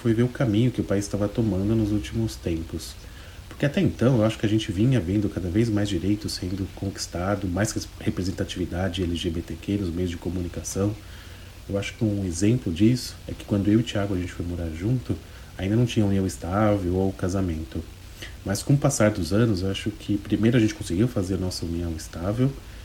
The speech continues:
Eu lembro que a gente teve que escolher o cartório, porque ainda não eram todos que aceitavam fazer esse documento. E depois veio o reconhecimento do casamento pelo S T F.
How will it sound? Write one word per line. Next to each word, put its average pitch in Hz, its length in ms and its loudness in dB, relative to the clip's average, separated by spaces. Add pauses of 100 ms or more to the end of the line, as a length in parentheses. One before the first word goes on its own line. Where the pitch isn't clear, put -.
(140)
Eu 85 80 -2
lembro 92 160 2
que - 40 0
a 87 40 2
gente 80 120 -2
teve 85 180 -2
que - 120 -8
escolher 82 400 0
o 113 40 4
cartório, 92 520 0
porque - 180 -6
ainda 87 160 0
não 87 160 2
eram 95 220 0
todos 95 440 -2
que - 120 -6
aceitavam 85 420 -4
fazer 85 300 -4
esse - 140 -6
documento. 87 640 -4 (600)
E - 40 2
depois 139 300 6
veio 127 140 8
o 123 40 8
reconhecimento 107 600 4
do 107 60 4
casamento 101 520 2
pelo 85 220 0 (260)
S - 240 -6
T 80 80 -4
F. 78 320 -8